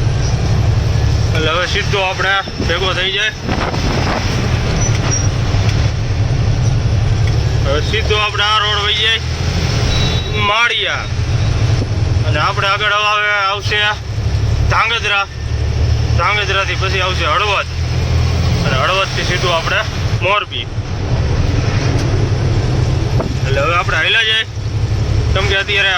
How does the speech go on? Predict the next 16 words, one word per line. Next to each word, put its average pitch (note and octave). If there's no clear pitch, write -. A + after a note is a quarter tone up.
હવા G#3
અગિયાર G3+
થયા A3+
છે. G#3
એટલે -
વધીને A3
આપણે G#3+
બે A#3
અઢી A3+
વાગે A#3
ને A#3+
કે G3+
આપણે G3+
ખાલી G#3+
કરવાની G#3+
જગ્યાએ G#3